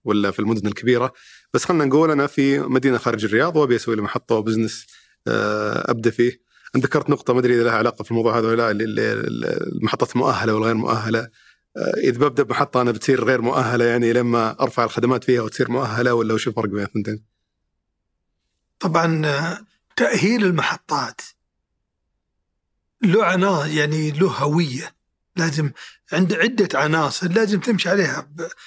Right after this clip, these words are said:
Speaker 2: آه، تعمل عليها على تطويرها. آه، غالبًا، يعني، في ناس يبدون في محطة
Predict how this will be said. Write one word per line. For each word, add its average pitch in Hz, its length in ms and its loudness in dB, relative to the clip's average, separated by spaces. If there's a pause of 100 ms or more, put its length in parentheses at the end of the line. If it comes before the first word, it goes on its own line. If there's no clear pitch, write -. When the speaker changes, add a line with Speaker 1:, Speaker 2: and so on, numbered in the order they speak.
(380)
Speaker 2:
آه، 147 880 -4 (100)
تعمل 156 360 2
عليها 156 280 2
على 202 200 0
تطويرها. 139 640 -6 (160)
آه، 269 180 2
غالبًا، 196 640 0 (440)
يعني، 165 120 0
في 247 120 4
ناس 220 220 2
يبدون 220 260 2
في 214 140 2
محطة - 540 -4